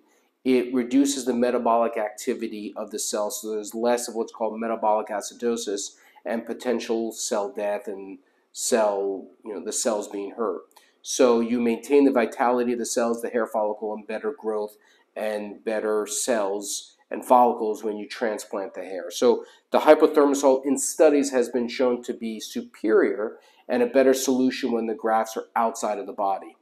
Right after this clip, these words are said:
Now, we also add what's called A T P. A T P is an energy substrate, and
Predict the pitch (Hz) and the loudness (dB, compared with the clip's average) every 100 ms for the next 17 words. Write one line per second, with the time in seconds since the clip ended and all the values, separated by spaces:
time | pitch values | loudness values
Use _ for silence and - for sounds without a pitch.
0 | _ - - _ - 135 135 135 143 147 | _ -20 -20 _ 2 6 8 8 6 8
1 | 170 202 170 135 117 113 113 113 120 - | 10 10 6 4 4 2 2 2 0 2
2 | 123 117 135 127 131 127 117 - 139 104 | 2 2 2 2 2 -4 -6 0 0 2
3 | 117 - _ _ _ 139 160 - 175 - | -4 -10 _ _ _ 2 4 2 -4 -2
4 | 170 156 135 120 - 127 147 143 117 - | 0 2 2 0 0 4 4 4 -4 -6
5 | 92 - - 98 - - _ _ _ _ | -8 -8 -4 -4 -4 -12 _ _ _ _
6 | 127 127 127 123 123 123 | 0 2 2 2 0 -2